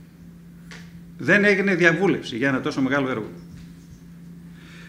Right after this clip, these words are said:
Γιατί το θέμα δεν ήρθε στο Δημοτικό Συμβούλιο για να τοποθετηθούν όλες οι δημοτικές παρατάξεις; Αλλά παρότι προβλέπεται, επελέγει η οδός της Οικονομικής Επιτροπής.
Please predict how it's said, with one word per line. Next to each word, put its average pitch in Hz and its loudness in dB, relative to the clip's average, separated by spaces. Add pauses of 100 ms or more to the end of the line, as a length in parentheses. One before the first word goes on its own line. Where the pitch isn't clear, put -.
Γιατί 165 8
το 226 4
θέμα 247 8
δεν 214 6
ήρθε 233 4
στο 202 2
Δημοτικό 175 4
Συμβούλιο 196 4
για 170 4
να 160 8
τοποθετηθούν 139 0
όλες 202 4
οι 196 -2
δημοτικές 170 2
παρατάξεις; 170 2 (1120)
Αλλά 147 4
παρότι 180 4
προβλέπεται, 165 6 (420)
επελέγει 170 6
η 220 4
οδός 202 4
της - -4
Οικονομικής 175 4
Επιτροπής. 175 0